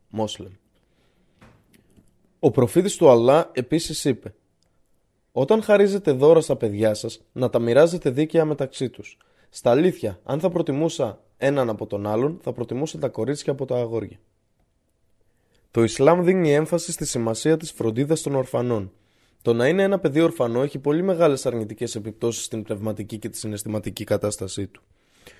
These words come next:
Αυτό μπορεί να οδηγήσει το ορφανό σε αποκλίνουσα συμπεριφορά ή σε διαφθορά, ειδικά αν ζει σε μια κοινωνία που δεν του παρέχει τη φροντίδα που του αναλογεί,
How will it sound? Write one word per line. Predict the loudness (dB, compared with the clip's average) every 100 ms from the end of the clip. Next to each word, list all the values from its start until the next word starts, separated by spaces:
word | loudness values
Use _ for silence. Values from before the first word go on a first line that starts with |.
| _
Αυτό | -8 0 2
μπορεί | 4 4
να | 4
οδηγήσει | 4 2 -2 -2
το | -2
ορφανό | 0 -2 -2
σε | 0
αποκλίνουσα | -2 -2 -6 -4 -4 -6
συμπεριφορά | -6 -6 -6 -6 -2 2
ή | 2
σε | 0
διαφθορά, | -4 -4 -4 -4 -2 -2 -6 _ _ _
ειδικά | -6 -4 4 4
αν | 4
ζει | 0
σε | -4 0
μια | 0
κοινωνία | 0 -4 -4 0 0
που | 0
δεν | -2 -2
του | -2
παρέχει | 0 0 -2 -4
τη | -8
φροντίδα | -6 -4 -2
που | -4 -6
του | -6
αναλογεί, | -4 -6 -6 -4 -4 -4